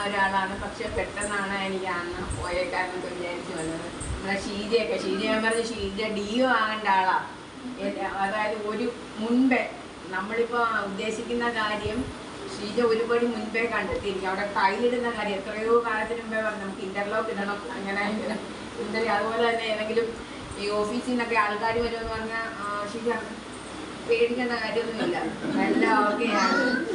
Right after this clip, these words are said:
ഞാൻ എന്തിനാ ഇത്രയും കാലം വെപ്രാളപ്പെടുന്നതെന്നാണ് എന്നോട് ചോദിക്കുന്നത്. അതുപോലെ തന്നെ നമ്മുടെ എ ഇ ഒ വന്നപ്പോഴും എ ഇ ഒ പ്രത്യേകം പ്രശംസിച്ചിട്ടാ പോയത്. കഴിഞ്ഞ ഒരു മീറ്റിംഗ്, ആ മുഖ്യമന്ത്രിയുടെ ഓഫീസിൽ നിന്നൊരു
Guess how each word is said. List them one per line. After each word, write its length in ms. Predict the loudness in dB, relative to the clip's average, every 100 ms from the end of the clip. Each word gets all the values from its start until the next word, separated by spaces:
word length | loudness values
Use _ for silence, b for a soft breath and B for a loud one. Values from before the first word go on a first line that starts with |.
| 2
ഞാൻ 260 | 2 2
എന്തിനാ 280 | 0 0 2
ഇത്രയും 320 | 2 2 2
കാലം 180 | 2 2
വെപ്രാളപ്പെടുന്നതെന്നാണ് 800 | 2 4 4 4 4 4 2 2
എന്നോട് 300 | 0 0 0
ചോദിക്കുന്നത്. 440 | 2 0 0 -2 -2 -4 -4 -6 -8 -6
അതുപോലെ 280 | -2 0 2
തന്നെ 140 | 2
നമ്മുടെ 240 | 2 2 6
എ 140 | 6
ഇ 160 | 6 2
ഒ 60 | 0
വന്നപ്പോഴും 440 | 0 0 -2 0
എ 100 | 2
ഇ 200 | 2 2
ഒ 60 | -2
പ്രത്യേകം 440 | -2 -2 0 0
പ്രശംസിച്ചിട്ടാ 720 | -2 -4 -4 -4 -4 0 0
പോയത്. 460 | 0 -2 0 -2 -4 -8 -8 -8 -8 -2
കഴിഞ്ഞ 300 | -2 -2 -2
ഒരു 140 | 0
മീറ്റിംഗ്, 400 | 0 -2 -2 -2
ആ 100 | 0
മുഖ്യമന്ത്രിയുടെ 1040 | 0 -2 -4 -2 -2 4 4 4 2 4 2 0
ഓഫീസിൽ 380 | -4 -6 -8 -4
നിന്നൊരു 640 | -2 0 0 0 -2